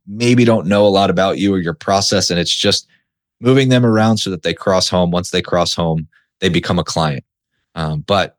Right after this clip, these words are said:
when somebody's on first base, they're less likely to become a client than somebody's on third base. Somebody who's on third has listened to and read some of your emails, listened to your content, whether it's video or,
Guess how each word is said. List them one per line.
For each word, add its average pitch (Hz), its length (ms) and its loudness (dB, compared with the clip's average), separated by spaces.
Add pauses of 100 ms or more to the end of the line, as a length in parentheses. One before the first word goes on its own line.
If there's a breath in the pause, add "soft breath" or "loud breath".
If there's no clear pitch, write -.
(260)
when 101 120 -2
somebody's 127 320 2
on 107 140 2
first - 340 2
base, 95 240 2
they're 104 160 2
less 113 380 0
likely 110 340 -2
to 95 80 -6
become 92 300 -4
a 87 40 -2
client 127 380 0
than 92 140 -2
somebody's 92 360 -2
on 80 240 -4
third 139 280 4
base. 73 240 -2
Somebody 101 280 0
who's 95 220 0
on 87 200 -2
third 107 520 2 (440 soft breath)
has 104 340 -2 (880)
listened 123 480 -2
to 110 360 0
and 98 180 -4
read 113 220 0
some 113 160 -4
of 104 140 -6
your 104 160 -4
emails, 98 520 -2
listened 110 300 0
to - 100 0
your 98 100 0
content, 98 680 -4
whether 92 240 -2
it's - 180 -6
video 98 440 0
or, 82 240 -4